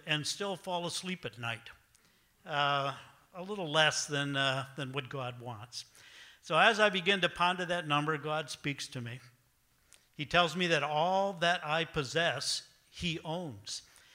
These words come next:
He reminds me of Psalm chapter twenty-four, verse one, "The earth is the Lord's and everything in it, and all who dwell therein, and that perhaps he has positioned me for just a time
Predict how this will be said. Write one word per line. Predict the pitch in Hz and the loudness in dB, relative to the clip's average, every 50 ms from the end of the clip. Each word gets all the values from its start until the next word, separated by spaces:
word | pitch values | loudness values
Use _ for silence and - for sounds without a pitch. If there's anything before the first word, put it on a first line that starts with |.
| - - _ | -20 -20 _
He | - 147 | -6 -2
reminds | 147 147 160 175 196 202 180 151 | 0 4 6 6 6 4 2 -2
me | 170 185 175 | -4 -2 -2
of | 160 - | -2 -4
Psalm | - 190 180 180 170 143 | -2 -2 0 -2 -2 -2
chapter | 185 180 170 - 170 | -2 -2 -2 -2 -4
twenty-four, | - - 180 170 160 - - 185 180 170 | -4 -4 -4 -4 -4 -4 -4 -4 -4 -4
verse | 151 160 143 - | -4 -4 -6 -6
one, | 156 151 180 190 175 | -6 -4 -4 -4 -2
"The | 143 143 160 | -4 -4 -2
earth | 165 170 160 - | -2 -4 -4 -4
is | 170 131 | -6 -4
the | 156 151 | -4 -4
Lord's | 143 160 180 180 160 143 131 - | -4 -2 0 2 2 2 0 0
and | 160 139 139 | -4 -4 -2
everything | 156 170 175 170 160 147 139 | -4 -4 -4 -4 -6 -4 -4
in | 160 185 196 | -4 -2 -2
it, | 175 156 - | -2 -2 -2
and | 165 156 160 - - | -6 -6 -6 -6 -4
all | 165 170 190 190 180 | -4 -2 -2 -2 -2
who | 165 170 156 | -2 -4 -4
dwell | 135 143 143 160 180 214 220 | -6 -4 -4 -2 -2 -2 -2
therein, | 185 151 127 127 127 123 131 139 143 139 - - - - - - - | -2 -4 -4 -4 -4 -6 -6 -8 -10 -12 -16 -20 -20 -20 -20 -10 -2
and | 190 175 175 175 | 0 2 4 4
that | 175 175 - | 2 2 4
perhaps | 180 175 156 175 233 247 247 - - - | 4 4 4 4 4 2 0 0 -2 -4
he | - - 226 220 202 | -4 -2 -4 -4 -2
has | 185 196 208 185 - | -2 0 -2 -2 -4
positioned | - - 202 180 147 160 233 285 269 - - 202 151 131 123 117 | -6 -4 -4 -4 -2 -2 -2 -2 -2 -2 -2 -2 -4 -4 -4 -2
me | 131 127 123 131 143 139 - - - - - _ _ _ - | -2 -2 -2 -2 -6 -8 -12 -20 -20 -20 -20 _ _ _ -4
for | 160 143 | -4 -4
just | 127 - 185 185 185 - 202 | -2 0 -2 -2 -2 -4 -10
a | 165 | -12
time | - - - 165 160 160 156 151 147 156 | -10 -8 -4 -2 0 0 0 0 -2 -4